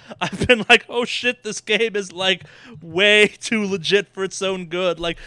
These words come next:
a five-year-old M M O with minimal support should not be this, like,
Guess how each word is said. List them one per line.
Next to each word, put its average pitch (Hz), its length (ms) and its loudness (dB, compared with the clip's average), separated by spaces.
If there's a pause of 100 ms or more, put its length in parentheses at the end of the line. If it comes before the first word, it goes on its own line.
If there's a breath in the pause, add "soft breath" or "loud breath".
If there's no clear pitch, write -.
(180 loud breath)
a 190 120 0
five-year-old 220 680 2
M 208 160 0
M 214 220 0
O 214 160 2
with 196 160 0
minimal 185 480 -4
support 185 580 -4 (220 loud breath)
should - 480 -4
not 175 300 2
be 190 200 -4
this, 170 320 -6
like, 180 260 -2